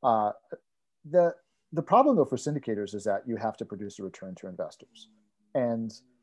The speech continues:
investors, now institutional investors are realistic and they know that it, this is a low yield environment and they will accept low yield returns. Problem is for the retail investors,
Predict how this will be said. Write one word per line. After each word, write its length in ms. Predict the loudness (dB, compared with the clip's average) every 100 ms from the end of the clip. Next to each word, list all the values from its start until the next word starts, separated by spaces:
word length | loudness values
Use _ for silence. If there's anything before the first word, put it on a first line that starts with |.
| _ _ -6
investors, 920 | 2 4 4 4 4 4 2 -4 -16 _ _ _ _ _
now 140 | 2 2
institutional 540 | 0 0 2 2 2 6
investors 480 | 6 6 2 0
are 280 | 0 0 -2 -4
realistic 560 | 0 0 0 0 -2
and 100 | -2 -4
they 100 | -2
know 180 | -2
that 160 | -2 -4
it, 140 | -6 -6
this 120 | -4
is 120 | 0
a 60 | 2
low 500 | 4 4 4 2 -4 _
yield 320 | -6 -2 0
environment 540 | -2 -4 -4 -4 -4 -4
and 160 | -4
they 120 | -2 -2
will 220 | -2 -4
accept 380 | -2 -2 -2 -2
low 160 | -4
yield 340 | -4 -6 -6 -8
returns. 500 | -6 -6 -6 -14 _ _ _ _ _ _ _ _ _ _
Problem 300 | 6 6 6
is 160 | 2 -2
for 140 | -4
the 100 | -2
retail 420 | 0 2 6 4
investors, 760 | 4 -2 -4 -6 -10 -12 -14